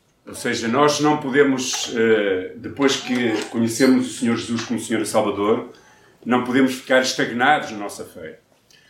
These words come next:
A vida vai trazendo experiências, eh, nós vamos crescendo em maturidade, em conhecimento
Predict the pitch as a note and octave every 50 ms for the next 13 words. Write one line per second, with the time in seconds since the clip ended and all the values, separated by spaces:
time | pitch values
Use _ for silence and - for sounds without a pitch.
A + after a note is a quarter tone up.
0 | _ _ - _ G#2+ F#2 F#2+ A2+ C#3 D#3+ E3 E3 E3 - - D3 - - - A#2+
1 | A2+ A#2+ C3 B2+ A#2+ - - - B2 A#2 A#2 A#2 A#2 B2 C3 B2+ - G#2 G#2 G#2+
2 | - - - - _ _ _ _ _ _ _ _ _ _ _ - - G#2+ G#2+ G#2
3 | G#2 G#2 A2+ A#2 A2+ A2+ B2+ C3+ C3+ C3 B2+ B2 B2 - - - - - _ _
4 | _ _ _ _ _ _ - - B2+ B2+ - - - C#3+ D3+ D#3 D3 C#3 B2+ C3
5 | B2+ B2 B2+ B2 B2+ A#2+ A#2 A2+ G#2 A2+ A#2+ C3 C#3+ D3 D3+ D3 C#3 B2 - A#2+
6 | A#2 A#2 - - - A2 G#2+ A2 A#2+ B2+ C#3+ C#3+ C#3